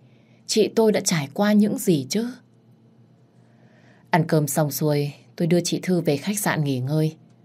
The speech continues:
Tại đây chị Thư bắt đầu kể lại cho tôi nghe.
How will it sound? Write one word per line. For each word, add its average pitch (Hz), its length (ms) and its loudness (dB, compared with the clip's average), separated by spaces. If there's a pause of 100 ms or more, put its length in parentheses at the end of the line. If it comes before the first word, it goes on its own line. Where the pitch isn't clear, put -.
(200)
Tại 156 160 4
đây 160 200 2
chị - 220 -4
Thư 160 400 -2
bắt 240 160 -2
đầu 139 320 -2
kể 143 200 0
lại 139 240 -6
cho 170 160 -4
tôi 156 140 -2
nghe. 147 360 -4